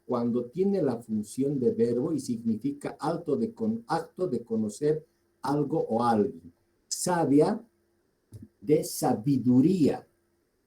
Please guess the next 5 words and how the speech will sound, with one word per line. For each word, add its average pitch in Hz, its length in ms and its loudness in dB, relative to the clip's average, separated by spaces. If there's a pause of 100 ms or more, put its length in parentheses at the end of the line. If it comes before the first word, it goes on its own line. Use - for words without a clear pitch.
(320)
¿no 107 100 0
es 104 100 -4
cierto? 143 600 -2 (540)
De 117 160 0
sabiduría. 104 840 -2